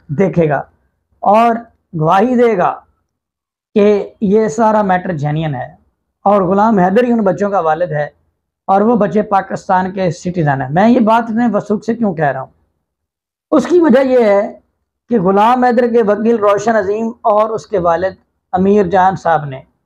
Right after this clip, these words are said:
आठ सितंबर दो हज़ार तेईस से लेकर अब तक इतने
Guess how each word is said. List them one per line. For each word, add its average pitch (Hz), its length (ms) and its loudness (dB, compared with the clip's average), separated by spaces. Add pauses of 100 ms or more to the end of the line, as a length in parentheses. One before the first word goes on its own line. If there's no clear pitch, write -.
(580)
आठ 240 340 2
सितंबर 220 560 0 (180)
दो 196 200 2
हज़ार 196 300 2
तेईस 247 340 -2
से 214 100 -2
लेकर 165 360 -2 (140)
अब 196 280 0
तक 175 180 -4 (960)
इतने 294 340 4